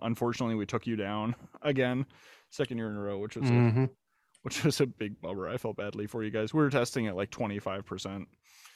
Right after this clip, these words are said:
Speaker 1: um, or
Speaker 2: Uh,
Speaker 1: something.
Speaker 2: yeah, that's about the results that we had too. I also had, um, so obviously, since I do casino stuff,
Speaker 1: Mm-hmm.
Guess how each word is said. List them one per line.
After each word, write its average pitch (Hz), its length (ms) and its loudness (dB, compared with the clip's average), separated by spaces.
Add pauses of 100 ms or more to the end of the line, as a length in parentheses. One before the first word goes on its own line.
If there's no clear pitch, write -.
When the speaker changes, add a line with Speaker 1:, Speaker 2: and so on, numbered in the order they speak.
(720)
Speaker 1:
um, - 100 -10 (300)
or 104 120 -10
Speaker 2:
Uh, - 20 -14
Speaker 1:
something. 139 320 10
Speaker 2:
yeah, 135 180 12
that's 160 180 10
about 185 320 10
the 139 80 8
results 113 340 6
that 95 80 4
we 101 120 6
had 101 180 6
too. 107 260 6
I 117 120 10
also 190 320 10
had, 156 460 10
um, 104 560 4 (2250)
so 113 120 6
obviously, 104 720 6
since 95 260 0
I 95 120 10
do 95 520 6 (480)
casino 139 380 8
stuff, 135 600 10 (100)
Speaker 1:
Mm-hmm. 101 200 -6